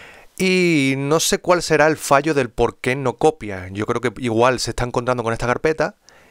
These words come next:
y está diciendo, "Mira, esa carpeta no la puedo copiar por algún motivo".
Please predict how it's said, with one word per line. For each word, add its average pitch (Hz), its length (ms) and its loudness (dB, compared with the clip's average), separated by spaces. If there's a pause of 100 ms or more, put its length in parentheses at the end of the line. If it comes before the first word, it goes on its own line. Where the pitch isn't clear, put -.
(100)
y 131 60 0
está 123 160 0
diciendo, 113 400 -2
"Mira, 120 260 2
esa 110 140 -6
carpeta 139 560 2
no 139 100 0
la 127 80 4
puedo 127 160 0
copiar 110 280 -4
por 110 120 0
algún 113 200 0
motivo". 110 340 -2